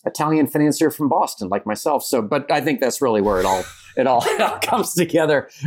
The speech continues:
uh, waiver. But, you know, if you look at it and you take away the, the terminology a little bit, you have all these people retiring and you need young people to, you know, build up the system at the bottom. So it is a real problem, particularly since we basically cut off immigration,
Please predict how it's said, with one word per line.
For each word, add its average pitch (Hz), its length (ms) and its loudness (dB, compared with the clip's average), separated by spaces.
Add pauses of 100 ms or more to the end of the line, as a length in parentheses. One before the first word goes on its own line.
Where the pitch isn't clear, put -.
uh, 113 120 0
waiver. 131 320 0
But, 160 260 -2 (160)
you 220 120 2
know, 214 140 4
if 170 160 2
you 285 60 4
look 392 200 2
at 123 180 4
it 113 180 0 (220)
and 139 160 6
you 131 60 -2
take - 200 -2
away 131 160 2
the, 107 180 2
the - 80 -4
terminology 113 680 0
a 95 60 2
little 101 200 0
bit, 95 380 -2
you 147 160 2
have 143 100 0
all 208 120 4
these 262 160 2
people 180 300 0
retiring 135 540 0
and 113 120 2
you 135 80 2
need 196 240 2
young 175 320 2
people - 520 -10 (220)
to, 113 140 -2 (200)
you 135 100 2
know, 101 260 -2
build 156 180 2
up 147 120 -2
the - 80 -10
system 220 440 -4
at 87 80 -12
the - 60 -8
bottom. 175 460 -4
So - 460 -2 (220)
it 135 100 2
is 120 120 0
a 113 60 0
real 110 240 0
problem, 113 540 0
particularly - 380 0
since - 260 -4
we 123 80 2
basically 127 400 0
cut 131 220 -2
off 107 200 0
immigration, 104 720 0